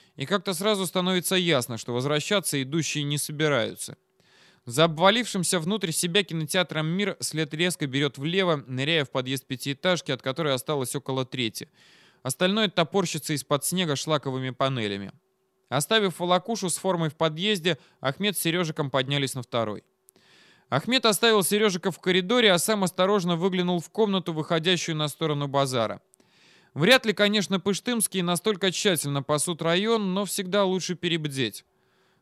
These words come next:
«Мы че сюда?» «Осмотреться надо. Дымок чуешь?»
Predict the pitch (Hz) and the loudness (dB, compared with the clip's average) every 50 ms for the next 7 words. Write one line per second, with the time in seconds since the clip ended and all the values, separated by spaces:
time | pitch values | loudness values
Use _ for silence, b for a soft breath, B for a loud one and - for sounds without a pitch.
0 | _ - 120 143 185 196 - - 254 240 - - 175 156 135 127 110 98 - _ | _ -4 0 2 2 2 2 0 0 0 0 0 -2 -2 0 0 -2 -2 -6 _
1 | _ _ _ _ _ _ _ _ _ _ _ _ _ _ _ _ _ _ _ _ | _ _ _ _ _ _ _ _ _ _ _ _ _ _ _ _ _ _ _ _
2 | _ _ _ _ _ _ _ - - - 143 151 160 - 170 165 139 - - 123 | _ _ _ _ _ _ _ -10 -8 -4 0 0 0 2 2 0 0 0 -2 -4
3 | 120 123 120 113 110 110 104 117 131 147 151 139 120 - - - 156 160 151 127 | -4 -4 -4 -4 -6 -6 -4 -2 -2 0 0 -2 -2 -4 -8 -6 -4 -2 -2 -4
4 | - - | -4 -6